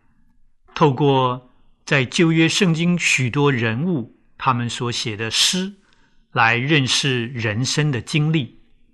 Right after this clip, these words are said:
也透过箴言来认识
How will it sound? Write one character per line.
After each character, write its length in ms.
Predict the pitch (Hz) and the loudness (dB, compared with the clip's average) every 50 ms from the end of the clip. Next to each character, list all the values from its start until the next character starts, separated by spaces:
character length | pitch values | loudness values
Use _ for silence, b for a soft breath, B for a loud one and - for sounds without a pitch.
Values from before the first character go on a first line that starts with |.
| _ _ _ _ _ _ _ - | _ _ _ _ _ _ _ 0
也 140 | - 131 | 0 0
透 220 | - - 175 160 143 | 2 2 2 2 2
过 440 | 131 151 147 143 139 131 127 123 - | 2 2 2 2 2 2 0 -4 -2
箴 260 | - 233 233 247 247 | 2 4 4 6 6
言 380 | 214 143 113 107 107 110 131 - - _ _ _ _ _ _ _ _ _ _ _ _ _ _ _ _ _ _ | 4 2 0 -2 -4 -6 -8 -10 -16 _ _ _ _ _ _ _ _ _ _ _ _ _ _ _ _ _ _
来 180 | 139 120 117 117 | 0 2 2 2
认 240 | 123 147 151 135 | 2 2 2 2
识 580 | 123 - - - 139 131 123 120 117 120 - _ | 2 0 0 0 0 0 0 -2 -4 -6 -12 _